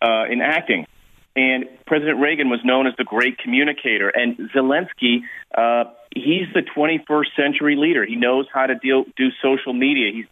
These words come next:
destroying Vladimir Putin in social media. He owns it. Uh, he owns the narrative. Uh, he owns a psychological and a moral edge because of his sophisticated understanding of how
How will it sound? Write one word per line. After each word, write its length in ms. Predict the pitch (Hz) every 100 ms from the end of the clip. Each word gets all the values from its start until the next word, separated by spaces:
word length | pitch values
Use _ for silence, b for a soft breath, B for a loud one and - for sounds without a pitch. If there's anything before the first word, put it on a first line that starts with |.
| -
destroying 560 | 123 - - 180 143 104
Vladimir 380 | 113 117 117 107
Putin 300 | - 123 107
in 100 | 92 -
social 280 | 113 -
media. 340 | 110 110 98 80 - -
He 120 | 123 -
owns 200 | 120 120 117
it. 60 | - -
Uh, 60 | 117 135
he 40 | 131 135
owns 180 | 139 135
the 60 | 127
narrative. 500 | 110 117 120 101 - -
Uh, 40 | 104
he 140 | 131
owns 240 | 131 135 123
a 60 | 113
psychological 920 | 135 131 120 113 117 127 120 117 113 101
and 240 | - 107 107
a 60 |
moral 500 | 107 113 123 131 110 -
edge 260 | 117 101 -
because 300 | 110 - 113 113
of 60 |
his 160 | 110 117 -
sophisticated 720 | 117 147 143 131 - 123 117 117
understanding 520 | 113 120 117 120 117
of 60 | 101
how 120 | 113